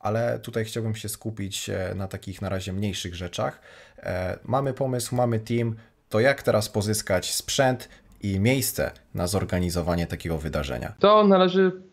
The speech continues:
Speaker 2: wyjść od tego, od czego zaczęliśmy, czyli pomysłu. Jeżeli mamy pomysł, że chcemy zorganizować turniej gier komputerowych, na przykład w szkole, no to wtedy musimy postarać się o to, żeby szkoła udostępniła nam takie miejsce, złożyć odpowiednie pismo, bądź jak mamy,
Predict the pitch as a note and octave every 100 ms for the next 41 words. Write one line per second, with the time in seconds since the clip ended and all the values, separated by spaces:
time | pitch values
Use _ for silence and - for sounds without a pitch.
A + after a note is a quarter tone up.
0 | _ C#3 C#3 D#3+ D#3+ D#3+ C#3+ C#3 D3 D3
1 | D3 C#3+ D3+ D#3 F3+ D3 A#2 B2+ B2+ D3
2 | C#3+ - G2+ G#2 B2+ D3 C#3+ C3+ C#3 C#3
3 | B2 A#2+ C#3 C#3 C3 B2+ B2+ C3+ C3 B2
4 | C3+ C3 B2+ B2+ C3 B2+ B2 - B2+ B2+
5 | E3+ - F#3+ - - - A#2+ C3 C#3 -
6 | - - C3 E3+ E3 E3 D3 D#3+ D#3+ D#3+
7 | D3+ D3 D3 D3 D3 D#3+ D3+ D3+ C#3+ C#3+
8 | - D3+ D3+ - C#3+ C#3+ C#3+ C#3+ D3 C#3+
9 | C#3+ C#3 C#3 C#3+ C#3+ D3+ D3 C#3 C#3+ C#3+
10 | D#3 E3 E3 C3+ - G#2+ G#2+ A#2+ A#2+ B2+
11 | A#2 A#2+ B2 B2 D3+ D3 C#3 C3 B2 A#2
12 | B2 B2+ B2